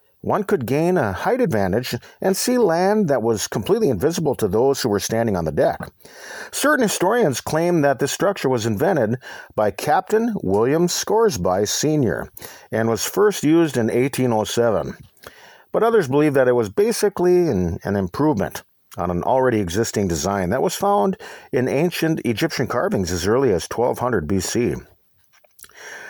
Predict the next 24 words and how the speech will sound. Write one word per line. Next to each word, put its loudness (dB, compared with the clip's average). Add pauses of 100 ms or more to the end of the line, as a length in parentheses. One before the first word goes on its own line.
(240)
The 0
crow's 2
nest 2
was -2 (320)
commonly 2
designed -2 (240)
from -4
wood 0 (140)
and -4
canvas, -2 (420)
which 0
a 2
sailor 2
could 0
enter 2
through 0
a 2
small 0
trap -2
door 2
in 0
the -2
bottom. 0 (440)
Uh, -4